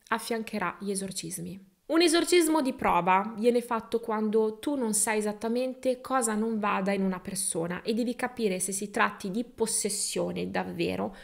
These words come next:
o solo di malattia psichica. Viene dato in sostanza un comando spirituale, ma con il pensiero.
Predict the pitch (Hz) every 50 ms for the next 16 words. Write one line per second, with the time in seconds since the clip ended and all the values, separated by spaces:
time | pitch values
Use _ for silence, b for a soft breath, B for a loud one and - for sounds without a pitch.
0 | B B B B - 269 269 269 - - - 214 202 208 196 220 220 214 208 214
1 | 208 208 - - 185 185 180 - - - _ - - - - 196 180 185 180 180
2 | - - 175 180 - - _ _ 208 202 254 302 330 339 302 277 233 220 208 240
3 | 233 226 220 254 240 - - - 202 190 190 202 196 220 220 247 262 277 269 -
4 | - 240 214 208 180 160 165 170 175 180 180 190 202 208 - - - - 214 202
5 | 196 196 196 - 226 214 214 220 233 240 233 233 233 226 226 - - - 269 269
6 | 262 269 247 262 - 226 208 208 - - - - 175 165 165 175 175 175 196